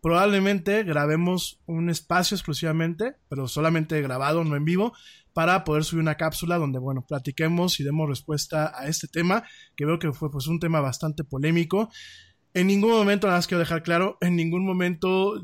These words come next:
yo estoy recomendando que la gente agarre y se compre su muñequita.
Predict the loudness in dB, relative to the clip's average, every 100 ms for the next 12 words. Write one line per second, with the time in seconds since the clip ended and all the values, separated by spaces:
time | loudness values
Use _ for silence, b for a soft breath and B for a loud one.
0 | -8 0 2 4 2 0 -2 0 0 -2
1 | -2 2 2 0 -2 -6 -6 -8 -4 2
2 | 2 2 -2 -10 -8 -8 -6 -2 -2 -2
3 | -2 -2 -4